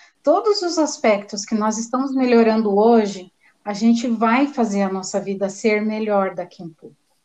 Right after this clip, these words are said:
Pensa assim, ó. Se você fez uma escola,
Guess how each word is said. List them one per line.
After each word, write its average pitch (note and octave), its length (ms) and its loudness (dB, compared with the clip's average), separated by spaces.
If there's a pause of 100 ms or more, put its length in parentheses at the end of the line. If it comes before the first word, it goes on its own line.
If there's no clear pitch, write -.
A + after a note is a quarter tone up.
(880)
Pensa D#4+ 380 4
assim, A3+ 440 0
ó. D#3 200 -6 (1900)
Se - 160 -4
você A#3 340 2
fez C4+ 300 0
uma B3+ 160 2
escola, F#3+ 680 -2